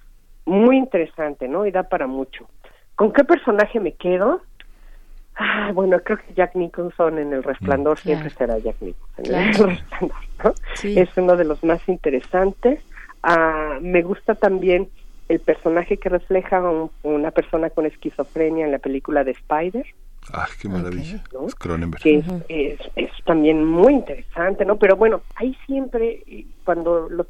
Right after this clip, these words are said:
Speaker 1: tengo que presentar en algún cine debate con los alumnos, siempre hago el énfasis de, nada más acuérdense, no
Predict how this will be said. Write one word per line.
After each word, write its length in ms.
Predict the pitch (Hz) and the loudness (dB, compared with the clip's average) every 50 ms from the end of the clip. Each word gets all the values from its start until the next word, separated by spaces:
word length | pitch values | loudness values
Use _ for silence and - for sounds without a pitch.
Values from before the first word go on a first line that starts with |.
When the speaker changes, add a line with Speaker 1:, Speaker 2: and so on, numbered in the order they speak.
| - - | -4 -2
Speaker 1:
tengo 200 | 208 214 226 233 | 0 0 0 0
que 100 | - - 180 | 0 -2 -2
presentar 380 | 175 170 - 180 160 - 196 | -2 -2 -2 -2 0 2 2
en 60 | 190 190 | 2 2
algún 280 | 170 170 175 180 175 | 0 0 -2 -4 -2
cine 260 | - - 180 165 156 | -2 -2 -2 0 0
debate 440 | 147 151 143 180 190 190 - - 165 | 0 0 0 0 -2 -2 -2 -4 -6
con 160 | - 147 135 135 | -4 -4 -4 -4
los 100 | 147 - - | -4 -4 -4
alumnos, 400 | 156 165 202 202 208 226 277 - - - - - - - - - - - | -2 -2 0 0 0 0 -2 -2 -6 -12 -20 -20 -20 -20 -20 -20 -10 4
siempre 280 | - 254 277 262 269 285 | 6 6 6 8 6 4
hago 160 | 262 240 240 | 4 4 4
el 60 | 214 208 | 2 2
énfasis 460 | 208 208 - 214 202 - - 156 151 | 0 0 0 -2 -2 -2 -6 -6 -2
de, 140 | 151 143 - - | -2 -2 -2 -4
nada 180 | 185 208 214 220 | -6 -6 -6 -6
más 200 | 220 214 220 220 | -6 -6 -6 -8
acuérdense, 640 | 202 - - 180 160 156 131 117 110 - - - - - - - - - - - - | -8 -2 0 0 2 2 0 -4 -6 -8 -12 -14 -14 -14 -16 -18 -18 -18 -18 -8 -4
no 500 | 175 180 185 196 202 214 247 269 294 302 | 0 2 6 6 8 8 6 4 2 0